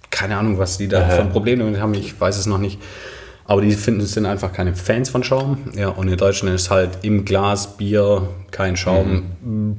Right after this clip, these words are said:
Speaker 1: Das ist bestimmt schon
Speaker 2: Ist,
Speaker 1: alt
Speaker 2: ja,
Speaker 1: oder
Speaker 2: genau, ist
Speaker 1: fahl oder
Speaker 2: abgestanden
Speaker 1: sowas.
Speaker 2: oder so, ja.
Speaker 1: Nee, kann ich euch sagen, falls ihr das Bier nehmt und in ein Glas schüttet, äh, es wird nicht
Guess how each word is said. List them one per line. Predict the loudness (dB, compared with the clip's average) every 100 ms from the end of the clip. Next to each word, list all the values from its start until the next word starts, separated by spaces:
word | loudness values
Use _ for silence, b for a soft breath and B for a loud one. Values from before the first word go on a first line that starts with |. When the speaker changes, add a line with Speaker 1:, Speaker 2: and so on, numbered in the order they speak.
| -4
Speaker 1:
Das | -6
ist | -4
bestimmt | -4 -2
schon | 0 0
Speaker 2:
Ist, | 2
Speaker 1:
alt | 2
Speaker 2:
ja, | 4 4
Speaker 1:
oder | 2
Speaker 2:
genau, | 2 0
ist | 0
Speaker 1:
fahl | 0
oder |
Speaker 2:
abgestanden | 0 2 2 2
Speaker 1:
sowas. | 2 2 2
Speaker 2:
oder | 0
so, |
ja. | -2 -8 B B B B B B B -2
Speaker 1:
Nee, | 2 4 2
kann | 0 2
ich | 2
euch | 2
sagen, | 2 0 -2
falls | -2 -2 -2
ihr | -4
das | -4
Bier | -2 0 4
nehmt | 4 2 0
und | -2 0
in | 0
ein | 0
Glas | 0 0
schüttet, | -2 -2 0 0
äh, | 0 0 2
es | 0 -2 -2
wird | -4 -4 -4
nicht | 2 2 2 -4